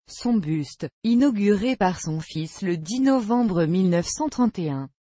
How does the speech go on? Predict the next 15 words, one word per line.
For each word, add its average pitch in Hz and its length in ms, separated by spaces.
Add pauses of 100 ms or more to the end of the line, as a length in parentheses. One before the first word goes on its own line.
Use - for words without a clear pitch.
se - 160
trouve 302 380
dix-huit 254 420
avenue 175 560
Élisée 185 480
Reclus 233 480
à 240 60
Paris, 170 420 (320)
devant 165 400
l'emplacement 226 760
de 180 120
l'hôtel 247 520
particulier, 180 840 (300)
aujourd'hui 233 580
disparu, 190 680